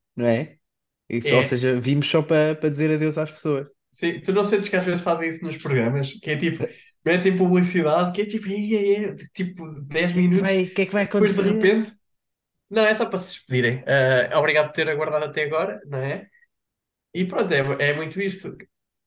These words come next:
Speaker 2: Que é, não
Speaker 1: Uhum.
Speaker 2: contem as, não contem as estrelas do céu, isso faz calos nas mãos.
Speaker 1: Olha,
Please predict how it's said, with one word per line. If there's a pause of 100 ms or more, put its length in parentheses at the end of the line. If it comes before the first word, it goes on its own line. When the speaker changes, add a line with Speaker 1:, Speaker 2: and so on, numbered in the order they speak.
(160)
Speaker 2:
Que
é,
não
Speaker 1:
Uhum.
Speaker 2:
contem
as,
não
contem
as
estrelas
do
céu, (500)
isso
faz
calos
nas
mãos. (1160)
Speaker 1:
Olha,